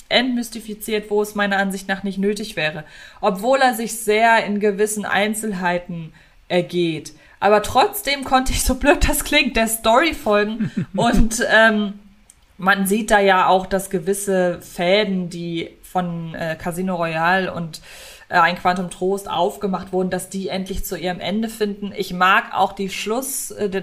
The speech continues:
Speaker 1: das Schlussdrittel sehr gerne, muss ich sagen. Wie gesagt, nur inszenatorisch. Ähm, der hat, du hast recht,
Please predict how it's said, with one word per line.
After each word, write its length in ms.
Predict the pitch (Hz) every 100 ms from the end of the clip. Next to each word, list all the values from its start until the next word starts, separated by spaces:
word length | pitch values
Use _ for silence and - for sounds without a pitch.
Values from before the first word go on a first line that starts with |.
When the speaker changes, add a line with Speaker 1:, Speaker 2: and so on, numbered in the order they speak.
| 175
Speaker 1:
das 240 | 196 190
Schlussdrittel 840 | - 233 311 - 220 262 262 247 226
sehr 260 | 202 226
gerne, 400 | 220 220 220 233
muss 200 | 226 226
ich 100 | 220
sagen. 280 | - 214 202 180
Wie 200 | 214 226
gesagt, 200 | 214 208
nur 180 | 202 190
inszenatorisch. 880 | 208 - 202 196 220 226 233 - - - - - -
Ähm, 460 | - 208 208 202 196 -
der 280 | 185 208 196
hat, 320 | 226 294 - - _ _ _ _ _
du 100 | 196 214
hast 220 | 233 -
recht, 320 | 196 196 -